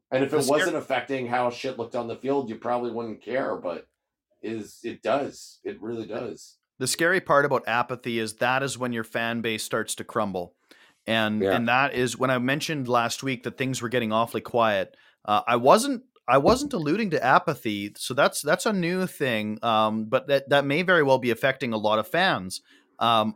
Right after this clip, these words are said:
Speaker 2: I mean, I've watched our listener numbers go down this season progressively, uh, because
Speaker 1: Sure.
Speaker 2: people are becoming apathetic with the team. And that
Speaker 1: Sure.
Speaker 2: is, that is typically how, how it goes. Um,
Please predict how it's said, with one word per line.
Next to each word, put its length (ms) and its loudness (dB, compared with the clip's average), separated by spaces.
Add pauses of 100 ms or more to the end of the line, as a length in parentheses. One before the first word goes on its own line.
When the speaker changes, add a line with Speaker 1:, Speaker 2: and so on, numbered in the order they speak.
Speaker 2:
I 80 2
mean, 180 0
I've 280 4
watched 420 4
our 160 4
listener 420 -2
numbers 540 -2
go 320 0
down 520 -2 (180)
this 180 0
season 380 -2
progressively, 760 -4 (400)
uh, 200 4
because 320 0
Speaker 1:
Sure. 80 -4
Speaker 2:
people 440 -2
are 160 6
becoming 560 0
apathetic 600 0
with 160 -6
the 60 -12
team. 380 -4 (460)
And 320 0
that 320 6
Speaker 1:
Sure. 80 -2
Speaker 2:
is, 480 0 (520)
that 320 4
is 140 2
typically 480 0
how, 340 6 (160)
how 220 2
it 100 -2
goes. 500 2
Um, 380 0